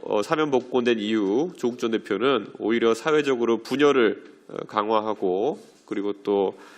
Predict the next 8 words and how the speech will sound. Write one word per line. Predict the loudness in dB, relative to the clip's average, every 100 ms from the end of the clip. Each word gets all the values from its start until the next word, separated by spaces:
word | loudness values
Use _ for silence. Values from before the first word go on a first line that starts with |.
| -20 -4
정치적인 | -2 -2 0 0 0 0
공해에 | 2 4 4
가까운 | 2 0 -2
수준의 | -2 -4 -2
메시지를 | -2 -2 -4 -2 -2 -4 -8 -20 -10
쏟아내고 | 0 2 4 2 2
있습니다. | -2 -6 -8 -6 -6 -8 -14 _ _ -6
이것은 | -2 0 2 2 2